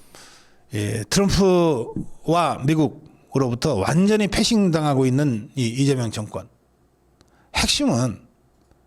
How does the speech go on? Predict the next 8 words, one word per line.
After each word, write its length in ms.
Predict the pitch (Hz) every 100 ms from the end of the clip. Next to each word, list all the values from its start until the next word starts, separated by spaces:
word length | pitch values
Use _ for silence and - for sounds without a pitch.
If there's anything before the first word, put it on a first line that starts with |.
| _ _ _ _ _ -
외교안보 520 | 120 160 175 165 147
영역, 440 | 120 120 90 - _ _ _ _ _ _ _ -
그리고 640 | - - - 135 202 - _ _ _ _ _ _ _ _ _ _ _ _ _ _ _ _ _ _ _ _ _ _ _ _ _ _ _ _ _ _ _ _ _ _ _ -
반민주주의, 960 | 117 151 170 135 127 127 120 127 87 - _ _
반인권, 560 | - 123 151 170 151 - - _ _ _ _ _ _ _ _ _ _ _ _ _ - 180 180 170 117 - _ _ _ _ _ _
반종교적인 840 | - 151 175 156 131 131 113 80 - _ _ _ _ _ _ _ _ _ _ _ _ _ _ _ _ _ _ _ - 101 147 160
이재명 380 | 123 151 147 135
독재, 400 | 117 - 110